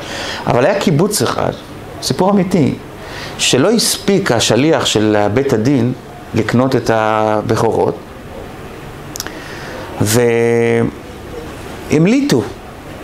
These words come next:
כמה פרות בכורות, נפלים של בכורות,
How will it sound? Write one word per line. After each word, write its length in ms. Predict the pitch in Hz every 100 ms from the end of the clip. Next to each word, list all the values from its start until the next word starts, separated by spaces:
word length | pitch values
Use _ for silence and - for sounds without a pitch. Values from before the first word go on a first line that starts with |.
| - - - -
כמה 200 | 180 190
פרות 600 | 185 170 247 240 220 - - - -
בכורות, 500 | 170 175 240 285 262 - - - - - - - - - - - - -
נפלים 840 | 117 127 147 143 180 185 262 220
של 160 | 135 117
בכורות, 600 | 107 110 110 101 98 -